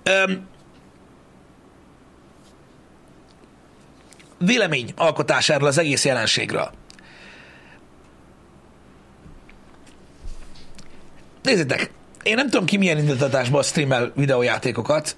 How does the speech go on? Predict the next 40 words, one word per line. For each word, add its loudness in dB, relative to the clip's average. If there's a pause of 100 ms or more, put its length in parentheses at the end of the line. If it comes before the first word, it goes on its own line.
Én 0
próbálom 2
ezt 0
az 2
egész 0
dolgot, 0 (340)
öm, 2 (480)
hogy 0
is 0
mondjam, 0
annak 2
ellenére, 2
hogy 0 (1800)
rólam 0
van -2
szó, 0 (300)
próbálom 2
ezt 0
az 0
egész 0
dolgot 2
komolyan 0
venni, -4 (260)
a 0
videójáték 2
streameket. -2 (340)
Nekem 2
soha 2
nem, 2 (140)
tehát -4
vannak 2
olyan 4
emberek, 2
akik 0
úgy 2
illetnek 0
minket 0
az 2
interneten, 0 (240)
hogy 2